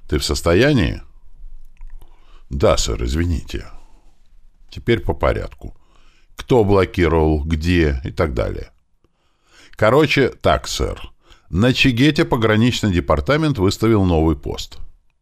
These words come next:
Что значит пост? Ну, практически пограничную заставу. Это не очень хорошо, но мы можем задействовать запасной вариант на Евро.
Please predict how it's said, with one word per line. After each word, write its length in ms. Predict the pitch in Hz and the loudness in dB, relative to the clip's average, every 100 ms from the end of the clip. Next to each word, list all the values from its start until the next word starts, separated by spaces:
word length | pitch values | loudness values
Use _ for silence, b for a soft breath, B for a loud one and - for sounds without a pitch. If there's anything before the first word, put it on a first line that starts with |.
| _ _ - | _ _ -20
Что 280 | - - 95 | -16 -2 0
значит 440 | 85 85 71 71 - | 2 0 -2 -8 -10
пост? 420 | - 53 - - - b b b - | -8 -8 -10 -18 -20 b b b 0
Ну, 180 | 156 | 0
практически 720 | - - - - 170 175 147 143 | 2 0 0 0 0 0 0 -2
пограничную 720 | 110 90 90 90 90 90 80 | -2 0 2 2 0 0 0
заставу. 600 | 73 71 - - - - _ _ _ _ _ _ _ _ _ _ _ _ _ _ _ | 0 -2 -6 -10 -12 -18 _ _ _ _ _ _ _ _ _ _ _ _ _ _ _
Это 360 | 85 80 87 104 | -4 -2 0 2
не 140 | 135 | 2
очень 420 | 139 64 - - | 2 0 -2 -6
хорошо, 560 | - 55 55 - - 62 | -6 -6 -4 -6 -4 -2
но 120 | 69 | 0
мы 140 | 98 | 2
можем 340 | 143 123 123 131 | 2 2 2 2
задействовать 560 | 190 165 98 - 117 | 2 2 0 2 0
запасной 480 | 92 90 85 - 87 | 0 0 0 2 0
вариант 400 | 87 85 80 71 | 2 2 0 0
на 120 | 82 | -2
Евро. 520 | 87 60 - 95 - | 0 -2 -6 -8 -12